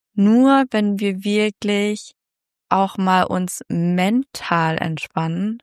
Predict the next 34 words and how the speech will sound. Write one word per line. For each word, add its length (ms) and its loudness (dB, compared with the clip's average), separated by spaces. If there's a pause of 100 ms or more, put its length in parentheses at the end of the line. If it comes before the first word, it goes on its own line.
sowohl 560 -6
körperlich, 680 -4
ne, 280 2
wir 180 -6
wissen, 300 0
Rest 300 0
Day 180 2
ist 100 -6
so, 180 0
das 260 -4
ist, 260 -20
das 220 0
ist 80 -10
wichtig, 400 0 (380)
aber 200 0
vor 180 -4
allem 260 0
auch 160 -6
mental 720 -2 (480)
haben 240 0
wir 140 -2
wieder 160 -2
Platz 400 -4
für 420 -2 (420)
neue 360 2
Gedanken, 1300 -4 (140)
Kreativität 1160 -4
und 380 -8 (640)
auch 440 2
wenn 240 0
wir 100 0
mal 220 0
die 100 -2
Sorgen 840 -2